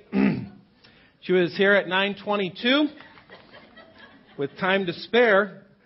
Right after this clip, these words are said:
I was a little bit surprised at the number of you who came in walking late and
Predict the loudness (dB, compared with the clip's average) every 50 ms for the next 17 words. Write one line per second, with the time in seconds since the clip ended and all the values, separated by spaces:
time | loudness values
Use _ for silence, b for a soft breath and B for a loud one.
0 | b b b -2 -2 0 0 0 0 0 0 0 -2 -2 -2 0 0 0 0 -2
1 | -2 -4 -6 -6 -2 0 2 2 0 0 -4 -8 -8 -4 -2 0 0 0 2 0
2 | 0 0 -2 -2 -2 -2 -2 -4 -6 -6 -4 -4 -2 -2 -2 -2 0 0 0 0
3 | 0 -2 -4 -4 -2 -2 0 0 -2 -2 -4 -6 -6 -4 -4 -6 -8